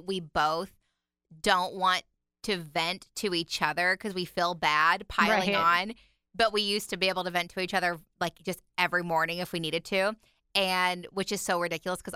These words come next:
Speaker 1: I never care if Jenny vents to me, and I know she doesn't care if I vent to her about things.
Speaker 2: Right.
Speaker 1: So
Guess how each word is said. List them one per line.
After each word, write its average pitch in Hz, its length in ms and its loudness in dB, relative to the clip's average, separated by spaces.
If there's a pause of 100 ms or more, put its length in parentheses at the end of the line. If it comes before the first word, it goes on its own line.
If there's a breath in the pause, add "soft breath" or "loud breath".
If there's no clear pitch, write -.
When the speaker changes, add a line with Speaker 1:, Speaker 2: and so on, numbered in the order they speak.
Speaker 1:
I 175 240 4
never 170 300 -4
care 165 300 0
if - 100 -16 (260)
Jenny 170 280 0
vents 170 280 -4
to 180 80 -4
me, 160 260 -4
and 165 100 0
I 165 40 2
know 165 140 -2
she - 160 -6
doesn't 165 240 -4
care 160 260 2
if 160 140 -4
I 160 140 2
vent 160 260 -6
to 156 80 -8
her 151 220 0
about 175 280 0
things. 180 340 -4
Speaker 2:
Right. 185 200 2
Speaker 1:
So 170 320 0